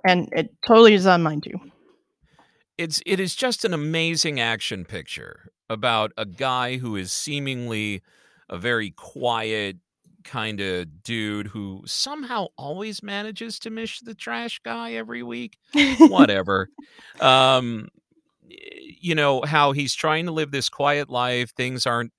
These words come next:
Speaker 2: all that great at home and all that stuff. But because of a, a home break-in, he's forced to go back to his very dangerous former life, which gets him back into things with a drug lord.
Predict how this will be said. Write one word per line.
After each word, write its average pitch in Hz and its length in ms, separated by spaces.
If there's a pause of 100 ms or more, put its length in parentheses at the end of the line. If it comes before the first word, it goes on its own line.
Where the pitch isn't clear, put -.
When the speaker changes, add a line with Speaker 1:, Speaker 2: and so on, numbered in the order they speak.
Speaker 2:
all 120 220
that 117 240
great 110 300
at 107 100
home 107 540
and 95 100
all 101 160
that 104 200
stuff. 101 400 (520)
But 123 120
because 143 340
of 139 100
a, 101 300
a 107 120
home 143 360
break-in, 113 640
he's 101 240
forced 131 400
to 123 60
go 113 180
back 104 320
to 110 140
his 92 160
very 120 360
dangerous 104 720 (120)
former 95 420
life, 50 420 (480)
which 101 260
gets 123 240
him 92 560
back 113 360
into 101 280
things 95 500
with 85 380 (100)
a 80 260
drug 107 480
lord. 60 520